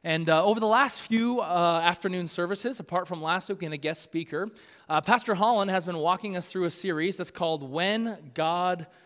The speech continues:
Works. When God Works. And we've seen that God is working at all different types, times of the day and night. Even when we're sleeping or when we're waking, at the twilight, at the midnight,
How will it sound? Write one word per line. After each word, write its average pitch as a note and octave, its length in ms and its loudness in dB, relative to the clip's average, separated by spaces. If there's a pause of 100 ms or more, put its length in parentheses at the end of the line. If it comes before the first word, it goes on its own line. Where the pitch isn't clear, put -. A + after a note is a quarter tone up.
(100)
Works. D3 640 -2 (280)
When G3+ 240 2
God G3 260 6
Works. F#3+ 340 2
And E3 120 -6
we've G#3+ 120 -2
seen A3+ 280 -2
that F#3 120 -2
God F3 280 0
is F3 100 -4
working E3 480 -4 (260)
at D3 120 -4
all A#3 340 4
different G#3+ 340 -2
types, G3+ 440 -2 (160)
times G#3 500 2
of F3 180 -4
the F3 80 0
day F#3+ 500 2 (200)
and E3+ 560 -4
night. C#3+ 300 -2
Even G3+ 260 2
when G3 160 2
we're G3 160 6
sleeping A#3+ 640 -2 (260)
or D#3+ 140 2
when E3 160 0
we're C#3+ 100 -2
waking, G3 640 0 (180)
at - 140 -12
the C#3 80 -4
twilight, B3 680 2 (300)
at D3 200 -6
the D3+ 60 -4
midnight, A#3 600 2